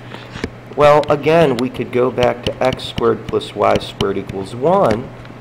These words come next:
and see x squared plus zero is equal to one. That would yield x is plus or minus one.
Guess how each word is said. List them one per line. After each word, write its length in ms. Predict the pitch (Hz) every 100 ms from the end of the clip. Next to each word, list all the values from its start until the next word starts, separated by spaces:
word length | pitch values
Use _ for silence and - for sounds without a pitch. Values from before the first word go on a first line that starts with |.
| - - - - -
and 100 | 120
see 300 | - 131 -
x 240 | 135 139 -
squared 600 | - 123 123 117 117 113 -
plus 360 | 107 98 -
zero 320 | 127 175 160
is 160 | 117 98
equal 240 | 107 -
to 160 | - 101
one. 320 | 95 98 98
That 280 | 98 117 -
would 220 | 110 101 98
yield 360 | 98 98 92 - 101
x 340 | 98 - - -
is 180 | 87 - -
plus 280 | 95 90 -
or 100 | 87
minus 520 | 90 98 120 113 -
one. 280 | 101 90 85